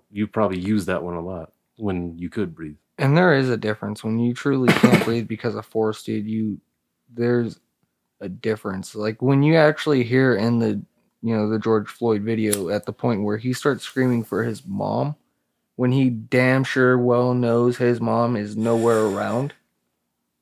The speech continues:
Speaker 2: Like that, they tell you in how all, a lot of people that, you know, now, especially nowadays, understand M M A, and the first thing that they say when they have someone in a rear naked choke,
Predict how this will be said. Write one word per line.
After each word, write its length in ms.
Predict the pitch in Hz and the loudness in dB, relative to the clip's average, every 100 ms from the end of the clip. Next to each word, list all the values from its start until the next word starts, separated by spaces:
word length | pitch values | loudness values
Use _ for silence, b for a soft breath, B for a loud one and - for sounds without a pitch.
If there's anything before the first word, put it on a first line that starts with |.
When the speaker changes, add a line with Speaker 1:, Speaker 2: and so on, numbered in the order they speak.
| _ _ _ _ _ | _ _ _ _ _
Speaker 2:
Like 240 | - 120 113 | -2 -2 2
that, 300 | 123 135 - - _ _ _ 131 - _ _ _ _ _ - | 2 2 0 -8 _ _ _ -20 -20 _ _ _ _ _ 0
they 140 | 165 | 2
tell 180 | 185 185 | 4 4
you 260 | 180 170 | 6 4
in 280 | 151 131 80 | 4 2 -2
how 160 | 117 143 | 0 2
all, 360 | 117 131 - - | 4 2 0 -2
a 80 | 131 | 2
lot 220 | 135 139 | 4 4
of 260 | 135 123 - | 2 -4 -4
people 360 | 143 131 131 | -2 0 0
that, 240 | 123 117 - - | 0 -4 -6 -8
you 140 | 120 123 | -2 0
know, 120 | 117 | 2
now, 220 | 123 131 | 2 2
especially 520 | - - 156 - 131 | 0 -2 -2 0 -2
nowadays, 400 | 123 120 113 117 | 0 0 0 -2
understand 480 | 113 113 - 117 117 | -2 -4 -4 -4 -2
M 280 | 113 113 110 | -2 -4 -4
M 60 | |
A, 160 | 107 120 | -4 -2
and 160 | 123 113 | -2 -4
the 60 | |
first 240 | - 117 - | -4 -6 -4
thing 160 | 123 | -6
that 120 | 110 | -6
they 80 | 110 | -8
say 200 | - 113 | -4 -2
when 200 | 123 120 | -2 -2
they 100 | 113 | -4
have 160 | 117 117 | -4 -6
someone 280 | 120 117 117 | -6 -4 -4
in 120 | 110 | -4
a 40 | |
rear 220 | 110 110 | -4 -4
naked 300 | 117 117 113 | -4 -6 -8
choke, 340 | - 110 120 | -6 -4 -4